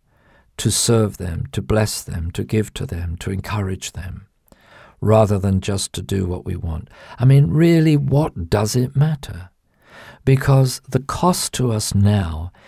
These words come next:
is as nothing compared to the rewards that await us in heaven. One thing, though, we do need to be clear about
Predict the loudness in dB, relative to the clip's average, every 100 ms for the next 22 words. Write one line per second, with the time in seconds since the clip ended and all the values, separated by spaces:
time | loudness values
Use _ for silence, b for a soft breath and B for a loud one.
0 | b b 4 4 2 2 2 2 -2 0
1 | 4 6 6 2 -2 -6 -6 -8 -12 b
2 | b b 2 2 2 0 0 -2 -4 -4
3 | -2 -2 0 0 0 -4 -10 -14 -18 b
4 | b b -2 0 0 0 0 -2 -6 -4
5 | -4 -4 -4 -8 -8 -10 -14 _ _ _
6 | _ _ _ _ _ _ _ _ _ _
7 | _ B B B B 2 6 6 4 2
8 | 2 2 0 0 2 4 2 0 -4 -8
9 | -8 -8 -8 -6 -8 -8 -8 -10